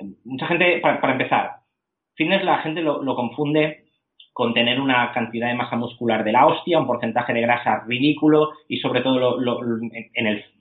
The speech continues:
fitness femenino también lo, lo asocia a tetas operadas. Quiero decir, esto, esto no es fitness. Fitness es salud. Fitness es tener unas capacidades corporales, fuerza, resistencia, agilidad, propiocepción, coordinación,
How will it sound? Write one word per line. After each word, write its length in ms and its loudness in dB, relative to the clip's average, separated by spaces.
fitness 340 2
femenino 380 -2
también 320 -2
lo, 360 0
lo 180 2
asocia 460 2
a 80 0
tetas 280 -2
operadas. 460 4
Quiero 140 -6
decir, 180 -4
esto, 380 -6
esto 280 -2
no 180 0
es 200 -2
fitness. 340 -6
Fitness 260 2
es 140 -4
salud. 300 -4
Fitness 260 -2
es 120 -6
tener 220 2
unas 180 -2
capacidades 840 0
corporales, 760 2
fuerza, 520 0
resistencia, 800 -2
agilidad, 600 2
propiocepción, 880 2
coordinación, 800 -2